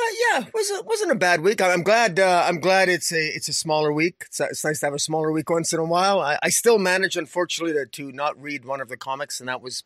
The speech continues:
uh, through my own, um, uh, foolishness, uh, I, 'cause I did have time to read it.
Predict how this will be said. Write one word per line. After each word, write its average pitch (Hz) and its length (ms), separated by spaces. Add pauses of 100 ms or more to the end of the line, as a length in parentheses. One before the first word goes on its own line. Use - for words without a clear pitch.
(120)
uh, 123 240
through - 180
my 123 160
own, 127 300
um, 120 260 (720)
uh, 127 340
foolishness, 139 800
uh, 107 280
I, 117 140
'cause 113 220
I 120 80
did 123 160
have 117 120
time 127 280
to 113 80
read 127 180
it. 120 140